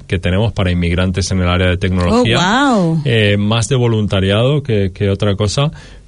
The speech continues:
Speaker 1: pero sí que es difícil compaginar y es, es muy difícil,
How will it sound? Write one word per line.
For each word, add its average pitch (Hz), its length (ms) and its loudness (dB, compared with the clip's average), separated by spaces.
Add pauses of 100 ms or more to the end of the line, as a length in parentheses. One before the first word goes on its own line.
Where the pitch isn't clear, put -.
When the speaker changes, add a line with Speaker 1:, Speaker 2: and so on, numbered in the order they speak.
(140)
Speaker 1:
pero 101 320 2
sí 101 240 -2
que - 80 -2
es 123 140 -2
difícil 113 500 -2
compaginar 90 720 -2
y 98 120 0
es, 95 200 -2
es 98 160 -2
muy 113 160 0
difícil, 104 680 -2